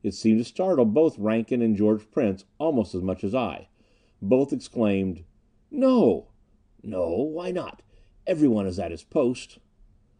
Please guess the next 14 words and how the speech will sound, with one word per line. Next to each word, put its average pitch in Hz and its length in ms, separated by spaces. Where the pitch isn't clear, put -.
Prince 131 280
repeated, 104 580
"No!" 190 680
And 107 160
Rankin, 113 460
"But 113 140
can 120 160
we 117 100
trust - 360
them? 214 260
The 113 100
stewards, 143 480
the 113 100
crew?" 208 460